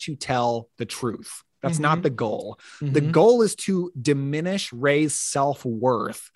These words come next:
Speaker 1: so, so she would be more likely to join him. It's really, like, a very typical abusive boyfriend or girlfriend, really, move, and to say that, like, "Oh, no one will love you but me. You're not worth anything, so you better stay with me." And I do think that's the tactic here. That's what he's doing.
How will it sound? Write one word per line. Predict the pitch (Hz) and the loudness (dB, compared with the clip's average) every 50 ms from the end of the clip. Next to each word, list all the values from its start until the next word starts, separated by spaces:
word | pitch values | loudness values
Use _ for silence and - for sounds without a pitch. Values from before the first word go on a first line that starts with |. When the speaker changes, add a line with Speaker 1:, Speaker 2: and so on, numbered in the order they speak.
| _ _ _ _ | _ _ _ _
Speaker 1:
so, | - - - 160 139 | -6 0 0 0 0
so | - - - - - 151 156 | 0 -4 -4 0 2 2 2
she | 147 - - 175 | 2 0 -4 -2
would | 156 156 143 | 0 0 0
be | 135 143 135 | 0 -2 -2
more | 135 123 135 143 147 | 0 0 0 0 0
likely | 139 123 127 127 127 - 143 135 117 | 0 0 -2 -2 -2 -4 -6 -6 -6
to | 127 120 | -6 -8
join | 107 - 131 117 120 110 104 | -6 -6 -6 -4 -4 -6 -8
him. | 92 101 - - 208 - _ - - - - - | -8 -10 -10 -10 -12 -14 _ -20 -20 -10 -2 0
It's | 160 - - | 0 2 2
really, | 208 262 269 247 | 2 2 4 4
like, | 226 220 180 | 4 6 6
a | 180 | 4
very | 156 151 165 170 175 165 | 4 6 6 6 6 4
typical | - - - 165 - 160 - - 147 147 - | 2 0 -4 -2 -2 -2 -2 0 0 0 0
abusive | 139 127 123 147 151 147 - 151 131 107 | -2 -2 0 0 0 2 0 -2 -2 0
boyfriend | 131 135 139 143 - - 131 120 117 113 113 104 - _ _ _ | 0 2 2 2 0 -2 -4 -4 -2 -4 -8 -10 -12 _ _ _
or | - 233 247 180 | 6 6 6 6
girlfriend, | 123 123 110 110 - - 110 110 104 | 2 -4 -4 -4 -6 -8 -10 -10 -6
really, | 113 113 110 110 110 | -6 -4 -4 -4 -4
move, | 113 120 151 165 147 135 131 123 - _ - - - - - - _ - | -2 2 4 4 4 4 2 -2 -4 _ -20 -20 -20 -20 -20 -18 _ -4
and | 143 147 | -2 -2
to | 147 135 | -2 0
say | - 156 151 147 | 4 4 4 4
that, | 139 151 143 | 4 2 2
like, | 139 139 139 - | 2 0 2 2
"Oh, | 156 | 0
no | 160 160 165 175 180 | 2 2 2 2 2
one | 185 196 190 180 | 2 0 0 2
will | 170 165 156 | 2 0 2
love | 143 147 147 147 139 | 2 0 0 0 -2
you | 139 143 147 139 | -2 -2 -2 -2
but | 104 135 131 123 123 | 0 -2 -2 -2 -4
me. | 120 120 113 107 107 101 - - _ _ _ _ _ _ _ - - - | -6 -6 -6 -8 -10 -14 -16 -20 _ _ _ _ _ _ _ -20 -16 -10
You're | 139 139 147 151 | -2 2 2 2
not | 156 151 151 143 | 4 2 0 2
worth | 127 143 143 151 143 - | 2 4 4 4 4 2
anything, | 139 131 131 120 - 135 123 120 120 120 117 107 | -2 -2 -2 -4 -4 -4 -4 -2 -4 -4 -6 -6
so | - 131 | -6 -4
you | 127 127 123 | -4 -4 -2
better | 127 139 131 120 110 | -2 -2 -4 -4 -6
stay | - - 120 110 | -6 -6 -6 -6
with | 104 107 104 - | -6 -8 -12 -12
me." | 110 104 113 117 107 104 | -14 -14 -14 -14 -14 -12
And | 123 127 | -10 -8
I | 147 160 | -6 -6
do | 165 147 220 277 | -4 -4 -4 -4
think | - - 285 247 | -2 -4 -4 -2
that's | - 226 220 - | -2 -4 -4 -4
the | - 190 175 | -4 -6 -6
tactic | - - 247 285 - - 120 110 - | -2 -2 -4 -4 -4 -6 -10 -10 -8
here. | - 117 - 107 | -8 -6 -6 -4
That's | 120 147 - - | -4 -4 -2 0
what | 180 175 | 0 2
he's | 147 123 | 2 0
doing. | - - 170 220 196 131 - 101 104 | 0 -2 0 0 0 -2 -6 -10 -16